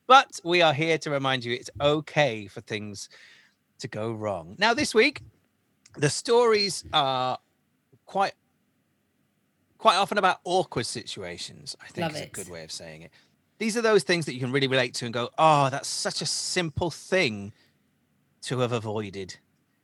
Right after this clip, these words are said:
Speaker 1: And I think often those hurt the most <laughs>
Speaker 2: Yeah,
Speaker 1: because they're
Speaker 2: a hundred percent.
Speaker 1: so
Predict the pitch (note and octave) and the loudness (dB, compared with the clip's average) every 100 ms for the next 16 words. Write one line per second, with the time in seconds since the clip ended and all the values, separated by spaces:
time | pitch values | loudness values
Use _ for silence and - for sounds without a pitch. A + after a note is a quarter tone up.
0 | - B2+ A#2 - B2+ - - D#3+ - A2+ | -8 -4 -2 0 -2 0 2 2 0 -6
1 | A2 - _ _ - C#3+ C3+ - C3+ A#2+ | -6 -12 _ _ 0 2 0 0 0 0
2 | A#2 G#2+ A#2 A#2+ A#2 - - - - D#3+ | -4 -10 -2 -2 -2 -6 -8 -8 -8 -4
3 | E3 D#3+ D3 C#4 - - G3 F3 D#3+ - | -4 -4 0 0 2 4 4 4 2 2
4 | D#3 C#3+ F#3 F#3+ F#3 F#3 | -2 -4 -2 2 4 4